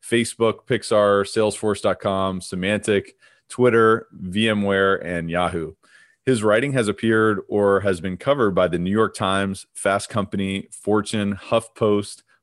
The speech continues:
Political, and Inc magazine. He is among the most popular bloggers for the Harvard Business Review and LinkedIn's influencers group, averaging a million views a month.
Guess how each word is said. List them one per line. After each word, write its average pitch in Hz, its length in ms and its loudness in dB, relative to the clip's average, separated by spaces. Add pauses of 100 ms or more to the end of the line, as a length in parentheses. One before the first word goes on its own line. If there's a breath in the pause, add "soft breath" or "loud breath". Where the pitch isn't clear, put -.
Political, 110 840 2
and 101 300 0
Inc 110 240 -6
magazine. 85 540 -4 (400 loud breath)
He 120 80 2
is 113 320 2
among 107 560 2
the 95 80 2
most 107 420 0
popular 160 500 -2
bloggers 104 640 0
for 101 200 -2
the 95 160 -2
Harvard 101 500 -2
Business 98 360 -2
Review 87 480 -2 (360 soft breath)
and 104 160 0
LinkedIn's 95 800 -2 (240)
influencers 110 800 2
group, 98 460 2 (180)
averaging 104 480 0
a 90 140 0
million 113 640 2
views 90 380 2
a 82 40 -6
month. 80 360 -4